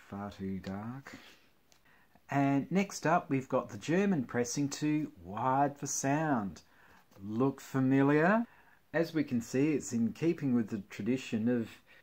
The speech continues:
photographing Cliff from the bottom of the stage, looking up. I guess that's maybe to make him look like we can, we can see he's concentrating on his chords there, can't we?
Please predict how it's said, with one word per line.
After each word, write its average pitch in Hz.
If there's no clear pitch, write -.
photographing 135
Cliff -
from 120
the 113
bottom 139
of 120
the 120
stage, 131
looking 120
up. 117
I -
guess 85
that's -
maybe 87
to -
make 95
him 87
look -
like 98
we 104
can, 95
we 113
can 85
see 101
he's 95
concentrating 120
on 123
his 127
chords 143
there, 131
can't 139
we? 107